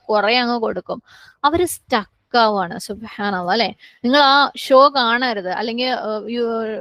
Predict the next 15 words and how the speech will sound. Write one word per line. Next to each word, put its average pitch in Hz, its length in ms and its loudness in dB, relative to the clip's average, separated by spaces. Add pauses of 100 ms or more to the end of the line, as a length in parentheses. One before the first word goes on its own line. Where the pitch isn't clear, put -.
(120)
ടാബ് 240 320 2
എടുക്കരുത്, 233 520 -2 (260)
ലാപ്ടോപ്പ് 226 440 -2
എടുക്കരുത്, 226 480 -6
ഫോൺ 208 300 -4
എടുക്കരുത് 226 520 -4
എന്നൊക്കെ 240 400 -6
പറഞ്ഞിട്ട് 214 560 0 (760)
ഈ 285 80 0
എടുക്കരുത് 320 500 4
കഴിഞ്ഞു 302 300 2
കഴിഞ്ഞാൽ 269 380 -2
അവരെന്ത് 262 400 0
ചെയ്യും? 240 280 -4
അവർക്ക് 240 400 -2